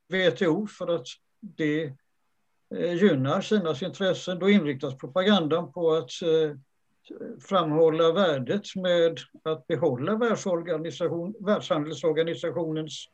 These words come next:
centrala position. Eh,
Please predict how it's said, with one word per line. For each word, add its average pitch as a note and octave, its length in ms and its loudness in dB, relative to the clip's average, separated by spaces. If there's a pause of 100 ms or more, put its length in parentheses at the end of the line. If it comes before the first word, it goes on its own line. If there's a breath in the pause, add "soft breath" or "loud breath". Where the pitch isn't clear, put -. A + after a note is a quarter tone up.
(640 soft breath)
centrala F3 540 4
position. C#3+ 720 -4 (1300 soft breath)
Eh, D#3 460 6